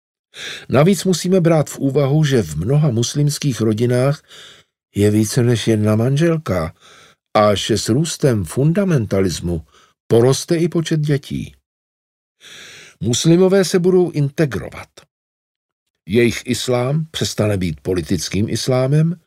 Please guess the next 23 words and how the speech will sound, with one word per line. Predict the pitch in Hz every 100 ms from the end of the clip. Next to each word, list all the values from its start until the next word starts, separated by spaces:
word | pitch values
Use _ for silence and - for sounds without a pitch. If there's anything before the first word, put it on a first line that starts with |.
| _ _ _ _ _
to | -
se | - 107
tvrdí. | 127 120 78 76 - _ _ _ _ - - -
Tím | 123 127
se | - 120
myslí, | 107 - 117 147
že | 160 135
si | -
osvojí | - 98 117 123 113
základní | 92 110 117 147 151 156 170
civilizační | 160 156 143 147 147 - 147
hodnoty | 135 95 76 76 73 - 98
Západu | 82 67 67 82 76 95 156 - - - - - - -
a | 120
z | 87 117
jejich | 165 196 -
islámu | 123 - 120 117 143 160
se | 160
stane | 143 - 151 156
jen | 147 110 98 - - -
neškodná | 131 185 - - 151 156 156 143
folklorní | - 139 139 135 127 117 113 101
záležitost. | 92 85 76 67 64 - 53 - -